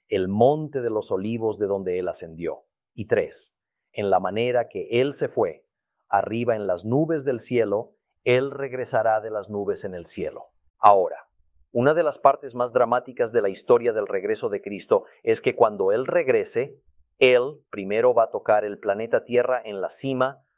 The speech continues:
del Monte de los Olivos. Y cuando Él lo haga, un cataclismo violento va a tomar lugar. La montaña se partirá, con la falla geológica corriendo del este al oeste.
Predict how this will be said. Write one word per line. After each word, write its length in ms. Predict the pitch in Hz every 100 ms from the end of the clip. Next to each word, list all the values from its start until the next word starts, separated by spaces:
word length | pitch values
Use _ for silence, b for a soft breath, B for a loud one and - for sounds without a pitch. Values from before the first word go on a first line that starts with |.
| _
del 220 | 101 92
Monte 480 | 98 113 120 120 113
de 120 | 104
los 160 | 98 101
Olivos. 580 | 90 80 - - - _ _ _ _ _
Y 160 | 117
cuando 440 | - 107 101 92 98
Él 180 | 120 139
lo 200 | 135 113
haga, 320 | 92 90 - _ _
un 280 | - 120 127
cataclismo 880 | 123 117 95 - 117 123 113 120 117
violento 800 | 117 107 113 110 95 90 87 - _ _ _ 92
va 160 | 82
a 100 | 85
tomar 300 | 87 85 82
lugar. 340 | 87 85 78 - _ _ _ _ _ _ _ -
La 120 | 92
montaña 500 | 90 85 101 104 101
se 120 | 110
partirá, 580 | 101 101 107 123 - _ _ _ _ _ _
con 180 | 104 98
la 80 | 85
falla 320 | 107 107 104
geológica 640 | - 95 107 - 101 104 -
corriendo 520 | 92 101 101 98 95
del 200 | 90 90
este 380 | 101 - 107 95
al 100 | 90
oeste. 520 | 92 80 - -